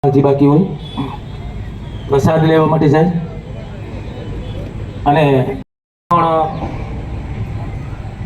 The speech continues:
પ્રસાદ લેવા માટે. અને હવે આપણે સાથે એક ભજનનો પણ કાર્યક્રમ છે,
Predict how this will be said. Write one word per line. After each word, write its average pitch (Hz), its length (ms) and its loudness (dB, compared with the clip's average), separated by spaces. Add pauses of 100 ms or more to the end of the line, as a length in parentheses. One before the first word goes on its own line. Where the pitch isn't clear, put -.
(560)
પ્રસાદ 156 400 6
લેવા 151 280 6
માટે. 151 300 2 (1040)
અને 131 160 4
હવે 147 220 6
આપણે 147 300 4 (640)
સાથે 143 340 4 (420)
એક 139 140 0
ભજનનો 151 460 6
પણ 143 180 0
કાર્યક્રમ 131 400 4
છે, 165 180 4